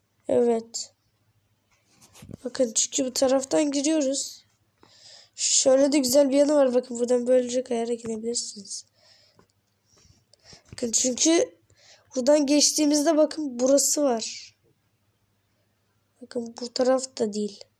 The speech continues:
Daha ileride bir çıkış daha var ha, bakın. Bakın, burada da bir çıkış var. Demin biz buradaydık işte.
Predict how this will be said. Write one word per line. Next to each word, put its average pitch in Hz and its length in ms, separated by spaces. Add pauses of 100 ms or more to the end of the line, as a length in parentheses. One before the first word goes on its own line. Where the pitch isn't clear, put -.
(640)
Daha 262 180
ileride 277 440
bir 262 60
çıkış - 380
daha 262 180
var 226 140
ha, 220 120
bakın. 240 280 (3500)
Bakın, 254 240
burada 247 320
da 254 140
bir 226 60
çıkış - 400
var. - 360 (4000)
Demin 247 260
biz 277 180
buradaydık 247 560
işte. - 340